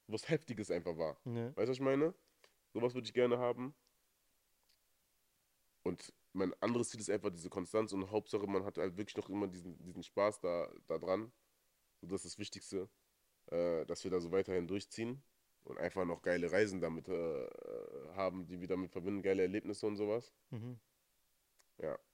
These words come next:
Speaker 1: Und sonst, ähm, ich glaub, die, die, die anderen Ziele müssen, lassen, lassen wir intern.
Speaker 2: Ja,
Speaker 1: Sollen die
Speaker 2: besprechen.
Speaker 1: Leute, sollten, sollen die Leute sich auf jeden Fall überraschen lassen.
Speaker 2: Ja.
Speaker 1: Was ich nur versprechen kann, ist,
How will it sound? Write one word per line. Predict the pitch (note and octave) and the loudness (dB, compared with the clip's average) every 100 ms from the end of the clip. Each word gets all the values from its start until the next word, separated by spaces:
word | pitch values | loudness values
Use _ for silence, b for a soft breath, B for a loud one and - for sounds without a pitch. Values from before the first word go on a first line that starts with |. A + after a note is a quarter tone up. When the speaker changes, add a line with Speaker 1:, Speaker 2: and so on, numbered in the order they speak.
| _ _ _ E2 | _ _ _ -8
Speaker 1:
Und | E2+ | -2
sonst, | F2+ F#2+ G2+ - F2+ | 0 0 -2 -4 2
ähm, | G2+ G2 G2 F#2+ F#2 F2+ - _ _ _ _ _ _ _ _ _ _ _ _ _ _ _ _ _ _ _ _ _ _ _ _ _ | 6 6 6 4 0 -2 -8 _ _ _ _ _ _ _ _ _ _ _ _ _ _ _ _ _ _ _ _ _ _ _ _ _
ich | - | -8
glaub, | F2 | -8
die, | E2+ F2+ F2 F#2 - | -2 0 0 -2 -10
die, | F#2 D#2 | -8 -6
die | F2 - | -4 -2
anderen | F#2+ F#2+ F2+ | -2 -2 -4
Ziele | F#2 F#2 | -6 -6
müssen, | F2+ - F#2 C#2+ C2+ | -6 -8 -10 -10 -12
lassen, | E2 F2 F#2+ D#2 D#2+ | -4 -2 -2 -8 -6
lassen | F#2 F#2 | -6 -6
wir | E2+ E2+ - | -2 -2 -2
intern. | E2+ - F#2+ F2 D#2 _ _ - | -4 -2 0 0 -2 _ _ -8
Speaker 2:
Ja, | |
Speaker 1:
Sollen | A#2 A#2 A2 | -4 -4 -4
die | |
Speaker 2:
besprechen. | A2 - G2+ G2+ F#2+ | -8 -10 -4 -2 2
Speaker 1:
Leute, | G#2 G#2 | 0 0
sollten, | G2 A2+ G#2+ | 0 0 2
sollen | A#2+ A2+ | 0 4
die | |
Leute | A2+ A2+ | 4 4
sich | G2+ G2+ | 0 -2
auf | F#2 | 0
jeden | A2+ | 0
Fall | A2+ G2+ | 2 0
überraschen | G2 F#2+ A2+ A2+ | 2 2 2 0
lassen. | G#2+ G#2+ A#2+ C3+ _ | -2 -2 -6 -8 _
Speaker 2:
Ja. | C3+ A#2+ B2 - _ _ _ - b b b | -2 0 0 -6 _ _ _ -20 b b b
Speaker 1:
Was | F2 F2 | -4 -2
ich | |
nur | G#2 | -2
versprechen | G2+ F#2+ A2 G#2+ G2+ | -2 0 2 2 4
kann, | G2+ F#2 | 2 4
ist, | F#2+ - - | 2 0 -4